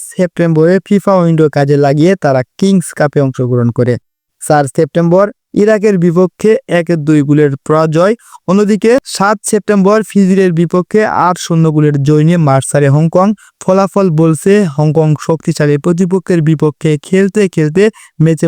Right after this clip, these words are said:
by match উন্নতির পথে এগোচ্ছে। অন্যদিকে বাংলাদেশের বাস্তবতা সম্পূর্ণ ভিন্ন। বাংলাদেশ নিষ্ক্রিয়তা আর বিশৃঙ্খলায় সময় পার করছে। বাংলাদেশের ফুটবলের দিকে তাকালে আপনি হয়তোবা ভেবে নিবেন বাংলাদেশ যুদ্ধ বিধ্বস্ত ফিলিস্তিন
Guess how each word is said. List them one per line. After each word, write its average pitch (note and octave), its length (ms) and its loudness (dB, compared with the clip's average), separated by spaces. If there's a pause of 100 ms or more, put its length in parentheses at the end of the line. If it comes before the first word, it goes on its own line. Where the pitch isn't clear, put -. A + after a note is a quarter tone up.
by D3 120 2 (100)
match F3 180 -2 (120)
উন্নতির B2+ 380 -2
পথে C3 200 -2 (120)
এগোচ্ছে। B2 340 -2 (260)
অন্যদিকে A#3 400 0 (200)
বাংলাদেশের G3 420 2 (100)
বাস্তবতা F3+ 460 0 (140)
সম্পূর্ণ D#3+ 360 0 (140)
ভিন্ন। E3+ 200 2 (500)
বাংলাদেশ F#3+ 320 2 (160)
নিষ্ক্রিয়তা E3 600 0 (300)
আর C#3+ 100 2 (120)
বিশৃঙ্খলায় E3+ 720 0
সময় C#3+ 280 0
পার C#3 140 0 (100)
করছে। D#3+ 300 0 (460)
বাংলাদেশের F3 560 2
ফুটবলের F#3 480 0
দিকে E3 220 0 (120)
তাকালে D3 380 2 (240)
আপনি D3 280 0
হয়তোবা C#3+ 400 0
ভেবে D3 360 0
নিবেন E3 220 2 (280)
বাংলাদেশ G#3 320 0 (200)
যুদ্ধ E3+ 180 0 (120)
বিধ্বস্ত D#3+ 340 0 (140)
ফিলিস্তিন F#3+ 460 0